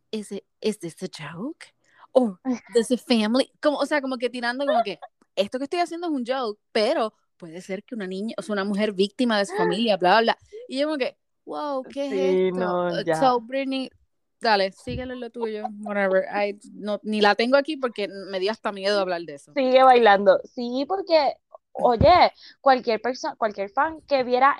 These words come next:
Speaker 1: Me
Speaker 2: eso sin leer
Speaker 1: asusto.
Speaker 2: decía, "¡Ah! Dios mío, ¿qué le hicieron a Britney? Oh my God".
Speaker 1: O sea,
Speaker 2: Exacto.
Speaker 1: se veía mentira. Lo otro que la gente está relajando es que ella en la segunda foto, ella está acostada en
Speaker 2: Ujú.
Speaker 1: el piso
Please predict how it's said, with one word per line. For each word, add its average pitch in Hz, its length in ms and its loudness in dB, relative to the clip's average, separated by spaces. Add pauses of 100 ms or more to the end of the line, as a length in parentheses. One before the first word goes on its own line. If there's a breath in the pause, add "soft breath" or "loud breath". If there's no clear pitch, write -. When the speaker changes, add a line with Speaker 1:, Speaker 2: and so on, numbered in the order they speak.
(120)
Speaker 1:
Me 302 80 2
Speaker 2:
eso 226 80 2
sin 247 200 0
leer 254 380 6
Speaker 1:
asusto. - 200 4
Speaker 2:
decía, 247 380 6
"¡Ah! 494 480 4
Dios 214 220 -6
mío, 190 120 -6
¿qué 180 80 -6
le 175 60 -6
hicieron 160 240 -10
a 151 60 -10
Britney? 151 420 -14
Oh 151 80 -20
my 151 160 -20
God". 143 240 -20
Speaker 1:
O 254 120 -4
sea, 294 120 0
Speaker 2:
Exacto. 269 180 -2
Speaker 1:
se 277 40 2 (100)
veía 254 220 -2
mentira. 285 460 -10
Lo 269 200 -4
otro 294 280 -6
que 349 180 -12
la 247 140 -8
gente 240 220 -12
está 294 280 -12
relajando 214 720 -8
es 196 200 -10
que 233 220 -10
ella 226 260 -8
en 214 60 -8
la 196 100 -10
segunda 190 380 -8
foto, 180 420 -6 (320)
ella 202 140 -2
está 233 140 -8
acostada 226 260 -2
en 220 80 -4
Speaker 2:
Ujú. 240 60 -4
Speaker 1:
el 233 60 -12
piso 247 480 -4